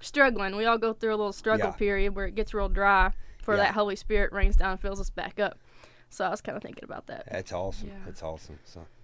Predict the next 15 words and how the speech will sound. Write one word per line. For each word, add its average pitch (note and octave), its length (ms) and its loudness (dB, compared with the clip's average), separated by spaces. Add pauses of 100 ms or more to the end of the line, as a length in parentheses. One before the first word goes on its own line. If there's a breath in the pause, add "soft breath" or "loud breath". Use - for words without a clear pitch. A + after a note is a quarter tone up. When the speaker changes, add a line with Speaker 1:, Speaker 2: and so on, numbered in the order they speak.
Speaker 3:
And G#3+ 100 -12
Speaker 2:
yeah. G#3 60 -10
Speaker 3:
that's G3+ 220 -14
why, G3 260 -8
you G3 160 -14
know, F#3 360 -16 (260)
to - 100 -14
be F3+ 160 -14
filled F3 600 -8 (160)
is F3+ 420 -10 (140)
to - 100 -12
be F#3+ 160 -6 (100)
continuously F3+ 840 -10
Speaker 2:
Yes. E2+ 180 -2 (100)
Speaker 3:
being F3 120 -16